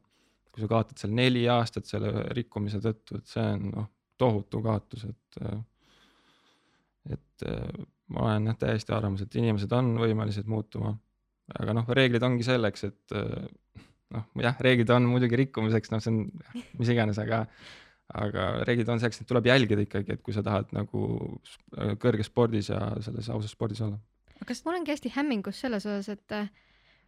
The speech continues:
Speaker 3: kui sa te-, dopingut teed ja sa võidad medali, kas sa reaalselt tunned, et sa võitsid? Sest see ei olnud ju sina, see oli ikkagi
Speaker 1: Jah,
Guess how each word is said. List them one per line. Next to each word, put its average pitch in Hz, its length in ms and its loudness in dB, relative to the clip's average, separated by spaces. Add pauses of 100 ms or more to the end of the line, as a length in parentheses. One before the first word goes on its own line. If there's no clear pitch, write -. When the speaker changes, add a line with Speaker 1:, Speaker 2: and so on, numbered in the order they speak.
(160)
Speaker 3:
kui 339 200 4
sa 262 120 2
te-, 233 220 -2
dopingut 233 400 -2
teed 220 220 -4
ja 190 60 -8
sa 233 80 -2
võidad 226 200 -2
medali, 214 380 -2
kas - 160 -8
sa 233 80 -2
reaalselt 320 400 -4
tunned, 262 360 -2
et - 80 -20
sa 208 120 -6
võitsid? - 460 -6 (140)
Sest - 280 -8 (320)
see - 180 -2
ei 294 60 2
olnud 247 200 0
ju 214 80 -12
sina, 240 440 -2
see 240 160 -10
oli 226 160 -8
ikkagi 220 300 -10 (560)
Speaker 1:
Jah, 131 120 -2